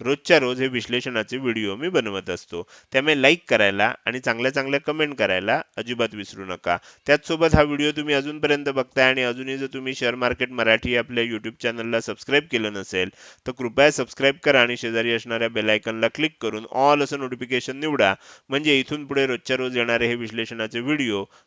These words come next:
तुम्हाला मी अपलोड केल्या केल्या विनाविलंब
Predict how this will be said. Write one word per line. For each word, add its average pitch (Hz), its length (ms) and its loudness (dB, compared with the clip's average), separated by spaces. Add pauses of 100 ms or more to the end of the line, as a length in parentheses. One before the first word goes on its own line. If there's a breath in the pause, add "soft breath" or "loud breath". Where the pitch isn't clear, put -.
(140)
तुम्हाला 123 560 4
मी 127 220 -6
अपलोड 143 440 0
केल्या 147 280 6
केल्या 113 380 2 (100)
विनाविलंब 113 720 0